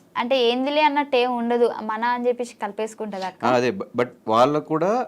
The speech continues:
Speaker 2: ఆ టైంలో మీరు కొత్తోళ్ళైనా కూడా, స్టూడెంట్‌గా వచ్చినా కూడా,
Speaker 1: Yes.
Speaker 2: మీరు వాళ్ళ మీద జోకులు వేసినా కూడా తీసుకోవడం చాలా గ్రేట్.
Speaker 1: నేను ఫస్ట్ ఎపిసోడ్‌లో నేను అక్క మీద పంచలేసా, అక్క మీద, అన్న మీద.
Speaker 2: Hmm.
Speaker 1: So, అ-, అప్పుడే ఏంటి ఇంత ఓవర్ చేస్తుంది అని వన్స్ వాళ్ళు అనుకున్నట్లయితే నేను మళ్ళీ స్టేజ్ ఎక్కకపోయేదాన్ని.
Speaker 2: అవును.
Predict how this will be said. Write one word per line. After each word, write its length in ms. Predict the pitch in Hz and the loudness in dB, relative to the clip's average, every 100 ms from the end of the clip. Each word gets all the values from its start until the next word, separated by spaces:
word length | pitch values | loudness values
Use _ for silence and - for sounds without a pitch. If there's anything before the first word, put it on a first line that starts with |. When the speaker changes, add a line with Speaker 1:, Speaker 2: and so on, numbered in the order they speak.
| - | 0
Speaker 2:
ఆ 100 | 107 | 0
టైంలో 440 | 110 123 139 143 | 2 -2 -2 -4
మీరు 260 | 135 127 110 | -2 -4 -4
కొత్తోళ్ళైనా 640 | 107 107 - 131 131 127 | -4 -6 -2 -2 -2 -6
కూడా, 200 | 117 123 | -6 -8
స్టూడెంట్‌గా 420 | 120 123 113 120 120 | -8 -6 -4 -4 -6
వచ్చినా 280 | 117 117 | -8 -10
కూడా, 240 | 104 110 120 | -8 -4 -4
Speaker 1:
Yes. 80 | 107 | -4
Speaker 2:
మీరు 240 | 110 113 | -4 -4
వాళ్ళ 260 | 110 107 107 | -2 -2 -4
మీద 140 | 120 | -8
జోకులు 380 | 110 110 113 120 | -6 -8 -6 -10
వేసినా 200 | 117 120 | -10 -12
కూడా 120 | 123 | -12
తీసుకోవడం 420 | 120 120 147 135 131 | -12 -8 -6 -4 -4
చాలా 120 | 98 | -6
గ్రేట్. 260 | 90 82 - - - | -8 -12 -16 -16 -6
Speaker 1:
నేను 420 | 247 285 330 339 | -2 0 0 -2
ఫస్ట్ 420 | 330 - - - | -2 -6 -6 -4
ఎపిసోడ్‌లో 680 | 339 311 294 330 320 311 330 | 2 2 2 2 4 4 0
నేను 200 | 339 285 | 0 0
అక్క 180 | 240 277 | -2 -2
మీద 180 | 277 285 | -2 0
పంచలేసా, 600 | 294 254 214 190 180 185 | 0 -2 -2 -6 -4 -4
అక్క 180 | 180 220 | -4 -6
మీద, 220 | 233 254 | -6 -4
అన్న 240 | 247 196 | -4 -6
మీద. 220 | 196 175 | -8 -8
Speaker 2:
Hmm. 240 | 165 101 87 - - - | -8 -8 -10 -14 -20 0
Speaker 1:
So, 140 | 311 370 - - | 4 4 2 4
అ-, 160 | 262 - | 4 6
అప్పుడే 760 | 262 262 330 359 381 349 294 269 | 4 4 0 0 2 2 4 2
ఏంటి 160 | 277 | 2
ఇంత 180 | 285 269 | 0 2
ఓవర్ 220 | 269 277 | 4 4
చేస్తుంది 580 | 269 269 269 277 262 285 | 2 0 -2 -4 -2 0
అని 200 | 285 285 | 0 0
వన్స్ 380 | 262 262 294 311 | 0 0 0 0
వాళ్ళు 220 | 302 262 | 2 4
అనుకున్నట్లయితే 760 | 240 240 294 294 277 247 240 | 2 -2 -2 -4 -2 -2 -2
నేను 180 | 294 285 | -2 -2
మళ్ళీ 280 | 262 247 294 | -2 -2 -4
స్టేజ్ 240 | 302 294 | -2 0
ఎక్కకపోయేదాన్ని. 760 | 277 277 269 285 269 220 185 175 | 0 0 -4 0 0 0 -4 -10
Speaker 2:
అవును. 180 | 180 170 | -12 -12